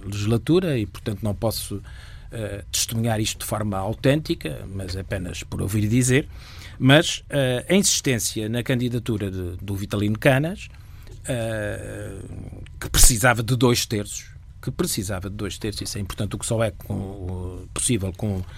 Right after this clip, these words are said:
o P S e o P S D, como candidatos do P S D, que também para diversos órgãos vão, se-, ou foram chamados ou serão chamados, eh, a, a escrutínio, também o mesmo, eh, acontecerá. Só se justifica essa chamada,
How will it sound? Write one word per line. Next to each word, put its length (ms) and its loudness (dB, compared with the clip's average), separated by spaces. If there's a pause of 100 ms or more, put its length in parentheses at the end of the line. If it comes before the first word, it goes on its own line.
(220)
o 360 -4
P 80 4
S 220 2
e 40 -2
o 60 -4
P 100 -2
S 220 0
D, 280 4
como 400 6 (380)
candidatos 540 2
do 120 0
P 160 2
S 220 0
D, 140 0
que 120 -12
também 320 6
para 160 2
diversos 480 0
órgãos 460 0 (260)
vão, 360 -2
se-, 160 -4
ou 340 4
foram 300 4
chamados 420 0
ou 100 0
serão 240 -2
chamados, 520 -4 (420)
eh, 680 0
a, 40 4
a 40 8
escrutínio, 600 4
também 300 0
o 60 0
mesmo, 440 -2
eh, 340 -4
acontecerá. 640 4 (480)
Só 240 6
se 180 4
justifica 720 -2
essa 260 -2
chamada, 460 2